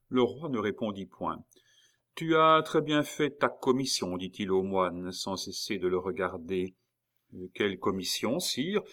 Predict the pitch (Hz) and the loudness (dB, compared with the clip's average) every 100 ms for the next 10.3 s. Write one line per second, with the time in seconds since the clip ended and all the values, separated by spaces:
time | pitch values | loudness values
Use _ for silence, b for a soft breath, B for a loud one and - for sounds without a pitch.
0 | B _ 113 95 90 90 - 87 85 82 | B _ -8 -6 -4 -2 0 -2 -2 -6
1 | - 196 - 92 90 - - - - 82 | -6 -2 -2 0 -2 -4 -8 -8 -8 -2
2 | 87 90 98 101 165 123 - 92 90 92 | -2 -2 -4 0 0 0 -4 -6 -2 0
3 | 90 - 90 - 175 185 B B - 113 | 0 0 -2 0 0 0 B B -4 -4
4 | 107 107 95 95 98 92 95 92 160 104 | 0 0 0 -4 -6 -2 0 2 0 -2
5 | 92 - 95 90 92 87 82 139 98 - | -4 -4 -4 -2 -2 -4 -8 -6 -6 -6
6 | 90 87 82 139 170 156 _ _ _ _ | -8 -8 -6 -4 -4 -4 _ _ _ _
7 | _ - - 143 131 135 135 104 92 87 | _ -14 -8 -2 2 2 0 -4 -6 -6
8 | 87 85 85 82 101 127 131 135 135 - | -6 -8 -8 -8 -4 -4 -2 -4 -2 0
9 | 123 - 135 117 107 - - 98 92 107 | 0 0 0 0 -2 -6 -2 -2 0 0
10 | 117 117 | 2 2